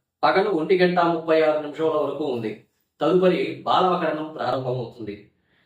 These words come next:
ఈ రోజు రాహుకాలం ఉదయం ఏడు గంటల ముప్పై నిమిషముల నుండి తొమ్మిది గంటల వరకు నడుస్తుంది. యమగండము ఉదయం పది గంటల ముప్పై నిమిషముల నుండి పన్నెండు గంటల వరకు ఉన్నది. దుర్ముహూర్తము ఉదయం ఎనిమిది గంటల పదహైదు నిమిషముల నుండి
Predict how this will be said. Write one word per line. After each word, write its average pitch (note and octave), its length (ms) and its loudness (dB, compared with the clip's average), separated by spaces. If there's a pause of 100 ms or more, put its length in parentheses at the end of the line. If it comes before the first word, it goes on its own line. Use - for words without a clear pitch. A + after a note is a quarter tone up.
(140)
ఈ D3+ 100 6
రోజు E3+ 680 2
రాహుకాలం F3 600 2
ఉదయం E3 600 -2
ఏడు D#3+ 240 4
గంటల D#3+ 440 2
ముప్పై C3+ 220 -2
నిమిషముల C#3+ 400 -4
నుండి D3+ 520 -2 (340)
తొమ్మిది F3+ 300 4
గంటల E3+ 240 0
వరకు D#3 260 -4 (120)
నడుస్తుంది. A#2+ 580 -10 (720)
యమగండము G3 800 0 (120)
ఉదయం F#3+ 360 2
పది F3+ 280 0
గంటల F3 260 0
ముప్పై D#3+ 320 -2
నిమిషముల D#3+ 480 -2
నుండి D#3 520 0
పన్నెండు E3+ 320 2
గంటల D#3 320 0
వరకు C3+ 260 -4
ఉన్నది. B2+ 460 -8 (680)
దుర్ముహూర్తము F#3+ 920 0 (100)
ఉదయం F3+ 240 2 (100)
ఎనిమిది F#3 300 0
గంటల F3 280 0 (180)
పదహైదు D#3 340 -2
నిమిషముల D#3 400 -4
నుండి D3 520 -6